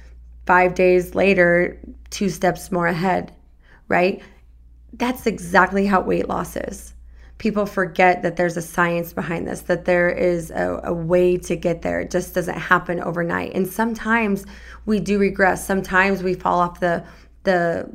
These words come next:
the boat and we're just like, "Oh my gosh, I just totally <laughs> lost it last night. I ate twenty cookies and a whole can of Pringles. What in the world?" I just caved into my old habits, you know?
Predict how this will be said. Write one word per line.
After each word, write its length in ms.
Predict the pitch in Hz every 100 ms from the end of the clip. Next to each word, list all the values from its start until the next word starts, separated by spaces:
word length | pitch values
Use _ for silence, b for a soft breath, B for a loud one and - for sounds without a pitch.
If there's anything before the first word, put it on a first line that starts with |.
| - -
the 220 | 185 180
boat 320 | 165 190 185
and 260 | - 185 175
we're 120 | 170
just 160 | 165 -
like, 120 | -
"Oh 140 | -
my 140 | - -
gosh, 420 | - - - -
I 160 | - 185
just 300 | 185 170 -
totally 400 | - 185 175 180
<laughs> 0 |
lost 380 | 185 170 180 -
it 120 | 196
last 260 | - 202 -
night. 240 | 180 180
I 60 | -
ate 360 | 190 180 180 247 B B
twenty 280 | - 254 247
cookies 560 | 240 220 208 202 196 196
and 120 | 175
a 60 | 175
whole 260 | 190 202
can 220 | 202 196
of 80 | 185
Pringles. 540 | 190 180 180 180 175 170
What 560 | 185 95 226 269 - - - -
in 80 | 233
the 100 | 214
world?" 680 | 202 202 214 233 247 190 180
I 100 | 185
just 240 | 180 196
caved 320 | - 202 190
into 260 | 190 185 185
my 120 | 175
old 160 | - 170
habits, 500 | 175 175 170 - -
you 60 |
know? 220 | 190 190